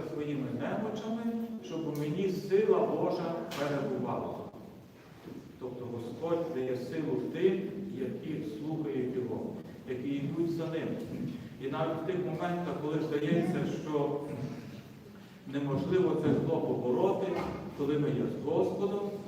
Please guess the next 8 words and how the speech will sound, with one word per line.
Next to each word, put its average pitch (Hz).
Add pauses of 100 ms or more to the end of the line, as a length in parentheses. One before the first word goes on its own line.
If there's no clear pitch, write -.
(180)
Господь 135
дає 123
нам - (160)
цю -
силу, 156
щоб 156 (720)
це 120
зробити. 127